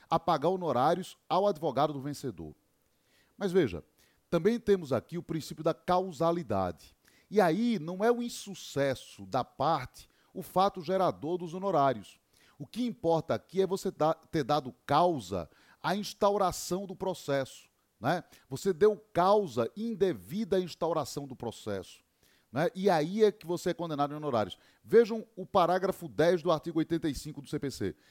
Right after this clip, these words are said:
Nos casos de perda do objeto, os honorários são devidos por quem deu causa ao processo.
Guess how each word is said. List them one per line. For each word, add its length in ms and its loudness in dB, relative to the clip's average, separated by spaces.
Nos 200 -8
casos 440 0
de 100 -8
perda 560 2
do 140 -6
objeto, 720 -2
os 240 -6
honorários 640 2
são 160 -10
devidos 380 -4
por 260 -12
quem 180 -6
deu 380 4
causa 680 2
ao 200 2
processo. 800 -6